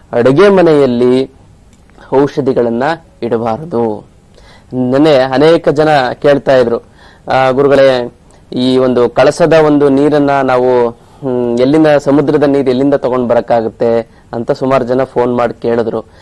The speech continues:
ಅದಕ್ಕೆ ನೋಡಿ, ಲಕ್ಷ್ಮಿ ಅಷ್ಟು ಸುಲಭವಾಗಿ ಒಲಿಯಲ್ಲ. ನಮ್ಗೆ ಲಕ್ಷ್ಮಿ ಬೇಕೇ ಬೇಕು ಅಂತಂದ್ರೆ ಸಮುದ್ರದಲ್ಲ, ಇನ್ನ ಯಾವ್ದು ಏಳು ಸಮುದ್ರ ದಾಟಲ್ಲ,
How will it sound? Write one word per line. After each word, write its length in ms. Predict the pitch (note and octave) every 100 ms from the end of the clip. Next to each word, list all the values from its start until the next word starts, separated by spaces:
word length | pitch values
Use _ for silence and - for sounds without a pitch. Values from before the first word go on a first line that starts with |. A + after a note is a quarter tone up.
| - -
ಅದಕ್ಕೆ 460 | B2+ C#3+ - C3 C3+
ನೋಡಿ, 340 | D3 B2+ C#3
ಲಕ್ಷ್ಮಿ 800 | C3+ C3 - E3+ F3 D3 C#3 - -
ಅಷ್ಟು 260 | C#3 -
ಸುಲಭವಾಗಿ 460 | D#3+ D3 C#3 C#3 C#3
ಒಲಿಯಲ್ಲ. 520 | B2+ A#2+ B2 A2+ - - - - - -
ನಮ್ಗೆ 240 | B2+ C#3+ C#3+
ಲಕ್ಷ್ಮಿ 400 | C3+ - F#3 F#3
ಬೇಕೇ 460 | C3+ D#3+ D#3 F3+
ಬೇಕು 340 | E3 E3 D#3 D#3+
ಅಂತಂದ್ರೆ 600 | D3+ D#3 D3+ E3 G3 - _ - - -
ಸಮುದ್ರದಲ್ಲ, 920 | - C#3+ E3+ D#3 E3+ D3+ D#3 D#3 F3+
ಇನ್ನ 400 | D3 A#2+ D3 F3
ಯಾವ್ದು 400 | F3 D3 D#3 D3
ಏಳು 240 | C3 D#3+
ಸಮುದ್ರ 400 | D#3+ D#3+ D3+ D#3
ದಾಟಲ್ಲ, 460 | C3 C#3 C#3 D3+